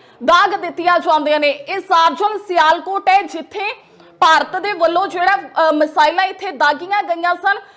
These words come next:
ਜਿਸ ਦੀ ਤਸਵੀਰ ਤੁਸੀਂ ਇਸ ਦੇ ਵਿੱਚ ਦੇਖ ਸਕਦੇ ਹੋ। ਆਲੇ ਦੁਆਲੇ ਘਣਾ ਜੰਗਲ ਹੈ ਤੇ ਇਹਨਾਂ ਇਲਾਕਿਆਂ ਦੇ ਵਿੱਚ ਪਾਕਿਸਤਾਨੀ ਜਿਹੜੀ ਫੌਜ ਸੀ, ਉਹਨਾਂ ਦੇ ਦੱਸਦੇ ਕਿ ਪਾਕਿਸਤਾਨੀ ਅੱਤਵਾਦੀ ਜਿਨ੍ਹਾਂ ਦੇ ਇੱਥੇ ਟਿਕਾਣੇ ਸਨ, ਕਿਉਂਕਿ ਭਾਰਤ ਨੂੰ ਜਦੋਂ ਸੂਹ ਮਿਲੀ, ਭਾਰਤ ਨੇ ਅੰਦਰ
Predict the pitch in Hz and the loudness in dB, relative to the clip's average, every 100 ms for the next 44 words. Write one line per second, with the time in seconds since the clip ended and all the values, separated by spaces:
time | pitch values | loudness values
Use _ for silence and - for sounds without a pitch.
0 | _ 226 330 330 381 392 359 320 370 381 | _ -2 0 0 -6 -2 -2 -4 -10 -8
1 | 370 359 359 330 330 381 359 381 320 320 | -10 -8 -6 -6 -6 -10 -8 -8 -6 -6
2 | - 370 311 392 381 311 339 330 339 381 | -2 -2 -2 0 2 2 0 -2 -2 -2
3 | 370 349 311 320 359 294 277 392 381 392 | -4 -4 -2 -2 -4 -4 0 0 0 -2
4 | - - - 370 330 359 427 359 339 311 | -6 -20 -10 -6 -4 -2 -2 -4 -4 -4
5 | 311 359 381 359 339 359 370 339 302 349 | -4 -6 -4 -4 -8 -12 -8 -4 -4 -2
6 | 392 381 349 302 294 349 359 403 403 302 | -4 -2 -4 -4 -8 -8 -6 -8 -8 -4
7 | 339 - 392 392 381 403 - _ _ _ | -2 -4 -8 -8 -8 -8 -12 _ _ _
8 | _ _ - 269 359 381 381 320 302 403 | _ _ -10 -4 -2 0 0 0 0 -4
9 | 392 415 320 302 339 349 392 392 339 349 | -8 -2 -2 -2 -4 -4 -4 0 -2 0
10 | 359 269 294 - 339 359 381 403 415 - | -2 -2 -4 -8 -2 0 0 -2 -8 -14
11 | _ - - 339 392 403 302 - 302 349 | _ -4 -2 0 -2 -4 -6 -2 0 0
12 | 381 311 285 320 339 381 359 311 294 349 | 0 -2 -4 -8 -10 -6 -2 0 -2 -6
13 | 381 330 381 403 - 392 403 392 403 403 | -12 -10 -8 -8 -8 -8 -8 -8 -8 -2
14 | 349 277 294 349 370 311 | -2 -2 -6 -6 -6 -4